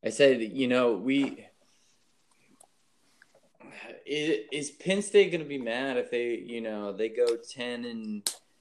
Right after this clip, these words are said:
ten and two this season or eleven and one,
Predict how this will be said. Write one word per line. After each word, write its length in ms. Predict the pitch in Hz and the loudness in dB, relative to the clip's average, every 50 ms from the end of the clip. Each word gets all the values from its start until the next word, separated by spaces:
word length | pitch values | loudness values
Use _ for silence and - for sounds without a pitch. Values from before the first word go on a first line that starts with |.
| _ _ - | _ _ -8
ten 200 | - 156 139 139 | 0 2 2 2
and 140 | 135 127 131 | 2 0 -2
two 240 | - 131 127 135 | -6 -4 -4 -4
this 200 | 127 123 117 - | -4 -6 -10 -12
season 480 | - 123 117 117 110 104 110 110 107 107 | -10 -10 -8 -8 -8 -6 -8 -8 -6 -6
or 300 | 104 104 101 98 98 98 | -6 -6 -4 -2 -2 -2
eleven 320 | 98 104 117 127 120 120 | -2 -2 -2 -2 -4 -4
and 120 | 113 113 107 | -6 -6 -4
one, 540 | 110 113 120 120 120 117 110 110 104 101 | -4 -4 -4 -4 -4 -4 -6 -6 -8 -10